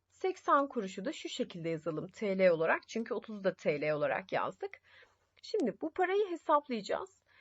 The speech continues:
Elli iki T L'den ne kadar fazlaysa onu şuraya indirgememiz gerekiyor, bir buçuk T L'ye. Önce bunu bir hesaplayalım. Burası otuz T L artı seksen, e, seksen ile otuz beşi çarpalım ve virgül kaydıralım.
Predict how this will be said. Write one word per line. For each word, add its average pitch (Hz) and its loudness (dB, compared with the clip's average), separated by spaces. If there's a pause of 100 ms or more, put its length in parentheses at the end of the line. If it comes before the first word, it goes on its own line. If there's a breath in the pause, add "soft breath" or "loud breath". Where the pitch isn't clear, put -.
(280 soft breath)
Elli 247 6
iki 349 -2
T 349 4
L'den 185 4
ne 240 2
kadar 262 6
fazlaysa 202 2 (380)
onu 330 2
şuraya 294 4
indirgememiz 156 -4
gerekiyor, 156 -2
bir 208 -2
buçuk - -12
T - -2
L'ye. - 0
Önce 254 2
bunu 190 -8
bir 381 0
hesaplayalım. - -2 (520 soft breath)
Burası 294 2
otuz - -4
T 143 0
L 240 2 (480)
artı 359 6 (360)
seksen, 359 -2
e, 208 2
seksen 320 0
ile 185 2
otuz 269 -4
beşi 285 -2
çarpalım 214 2
ve 240 2
virgül 220 -4
kaydıralım. 147 -2